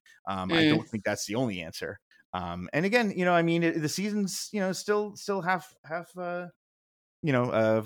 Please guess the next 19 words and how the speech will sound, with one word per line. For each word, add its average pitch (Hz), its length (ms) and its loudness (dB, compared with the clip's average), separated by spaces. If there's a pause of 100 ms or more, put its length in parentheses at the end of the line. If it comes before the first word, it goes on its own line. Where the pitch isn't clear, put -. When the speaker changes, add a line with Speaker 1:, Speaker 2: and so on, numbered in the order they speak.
(120)
Speaker 1:
I 113 120 0
don't 98 100 -2
know, 107 320 -2 (240)
forty, 113 580 -4 (140)
uh, 92 240 -4
uh, 60 800 -10 (100)
thirty-nine 131 440 0
games 147 280 0
left, 160 280 2
Speaker 2:
Yeah, 185 160 12
there's 151 160 8
Speaker 1:
thirty? 165 260 8
Speaker 2:
tons, - 260 -6
tons 147 180 6
Speaker 1:
Yeah, 135 40 6
Speaker 2:
of 127 80 6
games 117 180 6
Speaker 1:
yeah. 123 60 6
Speaker 2:
left. - 300 2